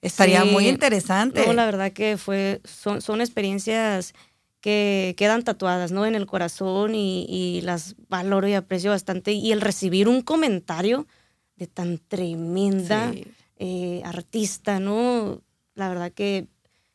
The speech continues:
Speaker 2: me impulsa, me impulsa a seguir adelante, a seguir luchando por, por, por lo que, pues, por lo que soñamos desde pequeños, porque la música la traemos,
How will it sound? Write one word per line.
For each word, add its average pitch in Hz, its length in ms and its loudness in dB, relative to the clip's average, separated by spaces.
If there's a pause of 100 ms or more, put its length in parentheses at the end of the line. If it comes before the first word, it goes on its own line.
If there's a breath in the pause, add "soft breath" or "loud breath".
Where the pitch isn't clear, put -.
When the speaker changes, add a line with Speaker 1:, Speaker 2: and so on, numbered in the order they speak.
(160)
Speaker 2:
me 240 140 6
impulsa, 254 560 0 (280)
me 240 100 0
impulsa 262 460 0
a 269 60 2
seguir 233 260 2
adelante, 240 680 2
a 220 80 0
seguir 196 260 -2
luchando 220 640 0
por, 202 240 -6
por, 175 320 -8
por 185 160 -6
lo 185 160 -4
que, 175 320 -4 (480)
pues, 202 140 -10
por 208 180 -4
lo 202 180 -2
que 196 200 -4
soñamos 196 520 -2
desde 220 240 0
pequeños, 208 540 -4
porque 202 260 -6
la 185 80 0
música 185 380 -4
la 208 120 -2
traemos, 196 560 -4